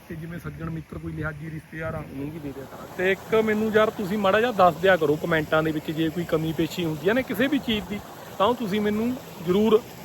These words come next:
ਦੱਸਿਆ ਕਰੋ ਆਦੇ ਚਾਚੇ ਨੂੰ ਕਿ "ਚਾਚੇ, ਆਹ ਕਮੀ ਆ ਜਾਂ ਐਂ ਕਰਨਾ ਚਾਹੀਦਾ", ਕਿਉਂਕਿ ਤੁਹਾਡਾ ਅਧਿਕਾਰ ਆ ਯਾਰ, ਤੁਸੀਂ ਯਾਰ ਇਹ ਚਾਚੇ ਨੂੰ ਸਵਾਲ ਜਵਾਬ ਕਰ ਸਕਦੇ ਹੋ। ਤੁਸੀਂ ਜੋ ਮੇਰੇ ਆਪਣੇ ਹੈਗੇ ਹੋ,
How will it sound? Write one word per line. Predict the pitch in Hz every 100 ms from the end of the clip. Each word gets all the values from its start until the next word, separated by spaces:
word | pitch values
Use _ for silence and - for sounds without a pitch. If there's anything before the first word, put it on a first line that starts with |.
| - -
ਦੱਸਿਆ | 180 190 185
ਕਰੋ | 160 135 135
ਆਦੇ | 131
ਚਾਚੇ | 135 127 135
ਨੂੰ | 135
ਕਿ | -
"ਚਾਚੇ, | - 147 180 185 165
ਆਹ | 160 175
ਕਮੀ | 180 156 156
ਆ | 156
ਜਾਂ | 151 151 156
ਐਂ | 147
ਕਰਨਾ | 147 147 147
ਚਾਹੀਦਾ", | 143 143 135 220 - - - - - -
ਕਿਉਂਕਿ | 160 151
ਤੁਹਾਡਾ | 180 165 170 175
ਅਧਿਕਾਰ | 180 214 190
ਆ | 165
ਯਾਰ, | 151 156
ਤੁਸੀਂ | 160 143
ਯਾਰ | 165
ਇਹ | 165 165
ਚਾਚੇ | 147 160
ਨੂੰ | 170
ਸਵਾਲ | 151 151 156
ਜਵਾਬ | 151 156 170
ਕਰ | 180 143 -
ਸਕਦੇ | 156 151 147
ਹੋ। | 175 - - - - -
ਤੁਸੀਂ | 175 202
ਜੋ | 190 202
ਮੇਰੇ | 196 214
ਆਪਣੇ | 185 156 147
ਹੈਗੇ | 135 135
ਹੋ, | 160